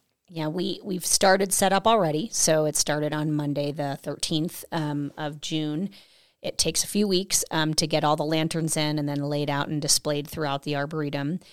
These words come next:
Um, and it, it is, it's all hands on deck. So we really try, um, to help as much as possible with, um,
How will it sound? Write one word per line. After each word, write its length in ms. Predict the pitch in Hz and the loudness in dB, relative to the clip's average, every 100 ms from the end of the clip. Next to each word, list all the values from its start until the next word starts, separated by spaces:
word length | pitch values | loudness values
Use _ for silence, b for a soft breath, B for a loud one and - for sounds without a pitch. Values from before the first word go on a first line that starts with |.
| b b - | b b 2
Um, 200 | 180 185 | 2 4
and 140 | 214 240 | 4 4
it, 80 | - | 6
it 120 | 214 | 8
is, 240 | 190 165 | 8 8
it's 140 | 165 - | 2 2
all 160 | 180 165 | 4 6
hands 300 | 156 151 147 | 4 0 -2
on 120 | 139 | -4
deck. 280 | - 107 - - | -4 -6 -2 -2
So 360 | - 180 160 | 2 4 6
we 220 | 156 175 | 4 2
really 320 | 170 175 165 160 | 2 2 2 0
try, 480 | - 160 151 156 - | 2 2 4 2 0
um, 340 | 156 147 147 | -2 -2 -2
to 640 | 156 - 170 151 151 151 147 | 0 2 2 2 2 0 -2
help 320 | - 165 156 | -2 0 2
as 140 | 156 156 | 2 0
much 180 | 151 | 0
as 80 | 147 | -2
possible 600 | - 185 156 165 170 160 | -2 0 0 2 2 2
with, 240 | 151 147 - | 0 -4 -6
um, 440 | 151 139 143 139 | -4 -4 -6 -6